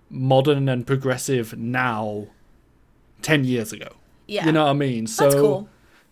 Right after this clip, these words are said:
Speaker 1: they did a lot for women's wrestling. You know, they might seem a bit, like,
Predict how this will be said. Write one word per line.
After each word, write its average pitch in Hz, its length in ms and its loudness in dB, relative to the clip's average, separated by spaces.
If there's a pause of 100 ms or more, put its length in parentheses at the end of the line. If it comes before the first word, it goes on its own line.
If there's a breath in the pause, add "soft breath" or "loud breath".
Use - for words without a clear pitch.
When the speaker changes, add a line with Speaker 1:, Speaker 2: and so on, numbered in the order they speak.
Speaker 1:
they 156 140 6
did 214 160 4
a 202 60 2
lot 139 360 0
for 131 320 2
women's 147 380 -2
wrestling. 170 520 -4
You 143 140 -2
know, 139 100 4
they 147 80 2
might 151 280 0
seem 165 240 2
a 135 60 2
bit, 143 260 -4
like, 131 460 -4